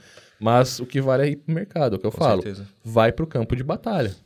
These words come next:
Speaker 1: Vai pro campo. Na trincheira é que você vai começar a ganhar dinheiro, vai poder viver disso. Cara, a gente tem centenas de alunos, centenas. Caras que fizeram faculdade, que, que falam que aprenderam mais com nós do que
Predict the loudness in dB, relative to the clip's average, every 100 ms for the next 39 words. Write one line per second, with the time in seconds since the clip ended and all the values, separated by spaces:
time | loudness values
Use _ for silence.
0 | _ _ _ _ -10 -2 -2 -4 -6 -6
1 | -6 -6 -8 -2 -2 -2 -2 -2 0 -2
2 | -6 _ _ _ _ -14 -8 -4 0 0
3 | 0 -6 -6 -8 -6 -4 -2 -2 -4 -2
4 | -2 -2 -4 -4 -4 -4 0 0 0 -6
5 | 0 2 2 -4 -20 _ _ _ -8 -6
6 | -4 -4 -4 -4 2 4 6 4 4 2
7 | 2 -2 -4 -8 -20 -16 -6 -4 2 4
8 | 6 2 -6 _ -20 _ 0 4 4 0
9 | -2 0 0 -2 -4 -2 2 4 4 2
10 | 0 -8 -16 -20 -14 0 2 2 -4 -4
11 | -4 -4 -4 -2 -4 -4 -8 -4 -2 -4
12 | -6 -12